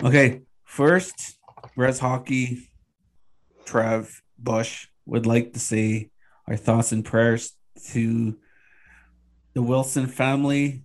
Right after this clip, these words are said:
from Norway House, Manitoba, Norway House Bruins, the hockey community, uh, with the passing of Brent Wilson. Brent was a super nice guy, awesome hockey player,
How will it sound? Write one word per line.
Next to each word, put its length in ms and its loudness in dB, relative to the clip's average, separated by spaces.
from 280 -6
Norway 340 0
House, 540 0
Manitoba, 840 -2
Norway 360 -2
House 280 -2
Bruins, 840 0
the 80 -6
hockey 340 0
community, 800 0
uh, 160 -4
with 180 -8
the 80 -8
passing 460 -2
of 160 -2
Brent 460 0
Wilson. 460 0
Brent 220 2
was 180 2
a 340 4
super 320 -2
nice 240 4
guy, 380 0
awesome 480 4
hockey 340 2
player, 460 -8